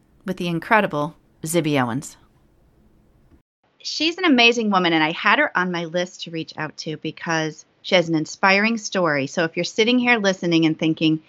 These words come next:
"How did she do that?" we're gonna find out today. So she, uh, is a mom of four,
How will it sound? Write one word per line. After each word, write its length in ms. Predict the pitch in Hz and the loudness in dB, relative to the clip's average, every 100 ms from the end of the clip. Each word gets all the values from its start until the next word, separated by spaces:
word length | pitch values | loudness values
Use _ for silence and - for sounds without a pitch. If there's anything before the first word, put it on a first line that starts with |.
| _ _ | _ _
"How 260 | - 165 170 | -2 2 2
did 160 | 208 | 2
she 200 | 208 240 | -2 -4
do 240 | 214 214 180 | -2 -2 -2
that?" 280 | - - - _ _ _ | -4 -8 -12 _ _ _
we're 100 | - | -6
gonna 200 | 170 165 | -2 -2
find 240 | 165 156 156 | -2 -6 -4
out 180 | - - | -6 -8
today. 420 | - - - - _ _ _ _ _ | -12 -10 -12 -16 _ _ _ _ _
So 640 | - - 214 202 208 208 208 - _ _ _ _ | -16 2 6 6 6 2 -2 -8 _ _ _ _
she, 460 | - - 233 226 226 | -12 -6 -4 2 4
uh, 180 | 196 - | 4 2
is 100 | 180 | 0
a 60 | 180 | 2
mom 200 | 160 196 | 2 2
of 120 | 294 | 0
four, 360 | 139 139 220 | -2 -2 -6